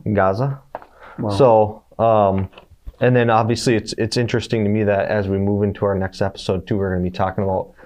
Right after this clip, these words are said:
Speaker 1: the Tower of Babel and the Great City. So just to help our audience kinda get on track to where we're gonna be moving into, um, obviously with that, we're moving to Abraham as well. So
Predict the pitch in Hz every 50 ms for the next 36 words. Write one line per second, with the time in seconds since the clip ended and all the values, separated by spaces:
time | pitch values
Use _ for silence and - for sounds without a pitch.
0 | - - - - - - 113 113 113 110 107 104 92 90 92 98 98 101 95 104
1 | 104 104 95 95 95 90 98 101 98 - - - - - 101 98 101 113 120 -
2 | _ - - - - - - _ - 127 113 107 120 147 202 202 - 123 120 120
3 | 113 - 113 101 98 98 98 101 104 107 107 104 - - 113 98 95 87 98 104
4 | - - _ - - - 104 101 95 - - 107 98 98 98 - 110 104 98 98
5 | 101 98 98 95 101 101 95 92 92 95 101 104 101 95 95 98 95 95 98 95
6 | - - 95 92 92 92 - - _ _ - _ - - 95 95 95 92 80 -
7 | 101 98 92 98 95 - - 101 98 95 95 92 92 101 104 101 - - - 95
8 | 95 92 87 - 98 101 95 95 92 - 101 104 104 104 98 90 98 95 92 -
9 | - - - 90 95 92 98 101 95 101 98 98 95 90 85 104 101 98 98 95
10 | 98 95 - - 110 98 95 92 -